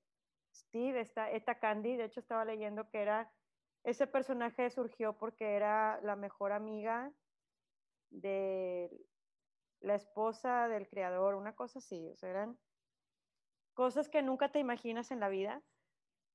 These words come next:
pero esos personajes también surgen a base de, de unas problemáticas y, pues, todo es simbólico, ¿no? Todo simboliza algo, pero, en fin y al cabo,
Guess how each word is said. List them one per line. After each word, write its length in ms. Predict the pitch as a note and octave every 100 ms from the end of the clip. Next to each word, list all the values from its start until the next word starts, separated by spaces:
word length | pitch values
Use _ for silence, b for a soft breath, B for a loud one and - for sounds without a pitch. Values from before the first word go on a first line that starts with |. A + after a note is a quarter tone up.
| _
pero 360 | B3 A#3+ A#3+ A#3+
esos 260 | A#3+ C4+
personajes 800 | - C#4 C4+ B3 A3 A3 A#3+ A#3+
también 300 | A#3+ G#3 G3+
surgen 560 | G#3 A3 G#3+ A3+ A#3 B3
a 120 | G3+
base 340 | G3 G3 F#3+ A3
de, 300 | G#3+ G#3+ G3+
de 140 | G3 F#3+
unas 260 | G3 G#3
problemáticas 1000 | - A3+ G#3 F#3+ F#3+ - G3+ - G#3+ A3+ -
y, 200 | G#3 G3+ _ _ _
pues, 180 | A3+ A3
todo 160 | A3+ A#3
es 80 |
simbólico, 540 | A#3 B3+ G3+ G3+ G3 F3+
¿no? 180 | F3+ F#3+
Todo 180 | G3+
simboliza 540 | G#3 A3 G3 F#3+ G3+ F3+
algo, 300 | F3 F#3 A#3+ _ _ _ _ _ _ _ _
pero, 640 | A3+ A3 G#3 G3 F#3+ F3+ - _ _ _ _ _ _ _
en 160 | G#3+
fin 200 | G#3+ G#3+
y 40 | G#3+
al 120 | A3+
cabo, 540 | A#3+ A3 A3 A3+ A#3